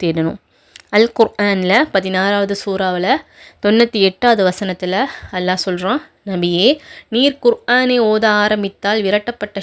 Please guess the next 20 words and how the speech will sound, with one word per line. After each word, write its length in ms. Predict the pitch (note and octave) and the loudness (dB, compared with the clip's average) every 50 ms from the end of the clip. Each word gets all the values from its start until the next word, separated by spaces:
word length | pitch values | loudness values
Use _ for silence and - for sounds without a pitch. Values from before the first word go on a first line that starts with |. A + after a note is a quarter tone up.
| - | -4
ஷைத்தானை 500 | - G3+ G3+ G3+ - A#3+ A#3+ A#3 A3+ G#3+ | -2 -2 -2 -2 -2 -2 -2 0 0 -2
விட்டும் 360 | G#3 G3 F#3+ _ - A3+ A3+ - | -2 -4 -6 _ -6 -6 -4 -4
அல்லாஹ்விடம் 720 | - G3 F#3 F#3 F3+ F#3 F#3 F#3+ F3+ E3+ E3+ G3 F#3+ A#3+ C4+ | -4 -4 -4 -2 0 0 0 0 -2 -4 -4 -2 -2 -2 -2
காவல் 480 | C#4 - G#3 F#3+ F#3+ F#3+ F#3+ G3+ G3 | -2 -2 0 0 0 0 0 -2 -4
தேடிக் 380 | - G3+ G3+ G#3+ A#3 A#3 - - | -2 0 2 2 2 0 0 0
கொள்வீராக" 760 | G#3+ G#3 G#3 G3+ G#3+ G#3 G#3+ G3+ F#3+ F#3 E3+ F#3+ F#3+ F3+ F3+ - - - - - _ - | 0 0 2 2 2 2 4 2 2 0 0 -2 -2 -4 -4 -6 -16 -20 -20 -20 _ -8
அப்படின்னு 300 | F#3 F3 F3+ F#3+ G3 G#3 - | -8 -6 -6 -4 -4 -4 -2
சொல்லியிருக்கான். 440 | - F#3 F3+ F3 F3+ - F#3+ G#3+ C#4+ D#4 - _ _ _ _ | -2 -2 -2 -2 0 0 0 0 0 -2 -4 _ _ _ _
So, 180 | - - G3+ F#3+ | -2 0 2 2
அதனால 640 | G3 F#3 F3+ A3 A#3 A#3 A3 G#3 G3 F#3+ G#3 C4 C#4+ - _ _ _ - | 2 2 2 4 4 4 4 4 2 2 2 0 -2 -4 _ _ _ -4
குர்ஆன் 360 | - G#3+ - - A3+ A3+ A3+ A3+ | -2 -2 0 0 2 2 4 4
ஓத 160 | G#3+ G#3 G3+ | 4 4 4
ஆரம்பிக்கும் 520 | G3 F#3+ F#3+ F#3+ F#3+ G3 F#3 - G3 G3 | 4 2 2 2 0 -2 -2 -4 -2 0
போது 360 | F#3+ F#3+ F#3 F#3 A3 C#4 D4+ - | 0 0 2 4 4 2 2 0
ஃபஸ்ட்டு 580 | - - - G#3 F#3+ - - - - B3+ C#4+ D#4 - - | -6 -6 -2 -2 -2 -2 -4 -4 0 0 0 2 2 2
ஷைத்தானிடமிருந்து 680 | A3+ - - - G#3+ G#3+ A3 G#3+ G#3 G3 F#3+ F#3+ F#3+ | 0 0 2 2 2 2 2 2 2 2 0 0 0
பாதுகாவல் 640 | A#3+ B3 - G3+ F#3+ G3 G3 F#3+ F#3+ G3 F#3+ G3 F#3 | -2 -2 0 0 0 2 0 0 0 0 0 0 0
தேடுங்க. 360 | - F#3+ F#3 F#3 F3+ F#3 G#3 C#4 F4 G#4 | 0 0 0 0 0 0 0 0 -2 -2
அதனால 440 | A3+ G3+ F#3 F3+ F3+ F3+ F#3 A#3+ C#4+ | -4 -4 -2 0 0 2 2 2 0
இஸ்திஆத 840 | - - G#3 - - - G3+ F#3 F3+ F3+ F#3 G3 G#3 G3 G3 G3 | 0 -2 -6 -6 -4 0 4 4 6 6 6 4 4 2 0 -2